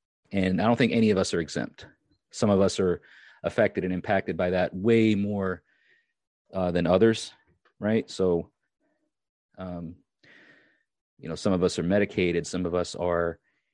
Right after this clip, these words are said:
uh, you know, uh,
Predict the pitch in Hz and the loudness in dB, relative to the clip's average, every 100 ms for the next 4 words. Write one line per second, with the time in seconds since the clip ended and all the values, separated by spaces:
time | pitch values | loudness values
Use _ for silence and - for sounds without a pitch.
0 | _ _ _ - 78 85 82 76 69 _ | _ _ _ -8 -2 -2 -2 -4 -10 _
1 | _ _ _ _ _ _ _ _ _ _ | _ _ _ _ _ _ _ _ _ _
2 | _ _ _ _ _ _ _ _ _ _ | _ _ _ _ _ _ _ _ _ _
3 | - 92 82 76 87 73 | -8 -4 -4 -4 -4 -4